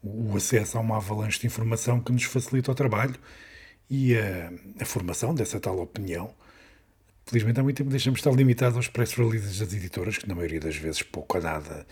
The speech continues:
informavam ou acrescentavam ao que já sabíamos sobre o artista X ou Y.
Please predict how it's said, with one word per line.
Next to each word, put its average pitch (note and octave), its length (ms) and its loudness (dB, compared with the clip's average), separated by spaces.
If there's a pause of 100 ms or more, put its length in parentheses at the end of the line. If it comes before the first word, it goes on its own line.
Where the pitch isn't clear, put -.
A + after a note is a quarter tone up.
(220)
informavam F2 720 0
ou D#2 160 -6
acrescentavam F2 720 -2 (680)
ao - 140 -6
que - 100 -2
já A2 80 2
sabíamos E2+ 560 -4
sobre F2+ 180 -10
o D#2+ 60 -4
artista - 760 -8
X F2+ 540 0
ou D#2 180 -4
Y. F2 380 -6